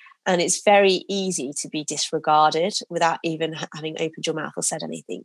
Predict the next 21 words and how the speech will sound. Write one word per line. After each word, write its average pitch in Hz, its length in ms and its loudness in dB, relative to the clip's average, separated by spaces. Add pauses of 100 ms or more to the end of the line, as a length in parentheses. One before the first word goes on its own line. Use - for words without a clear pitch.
yet. - 340 -4 (640)
And 175 540 0 (560)
I 226 200 6
feel 196 400 2
it. - 20 2
I'm 175 200 2
not 240 160 0
saying 190 320 2
that, 165 200 0
that 170 140 -2
that's - 180 2
necessarily 170 440 0
what 151 200 -4
they're 156 200 0
thinking, 247 580 -6
but 185 200 2
I, 196 200 8
that's - 280 4
how 165 180 0
I 170 200 2
feel. 143 540 -8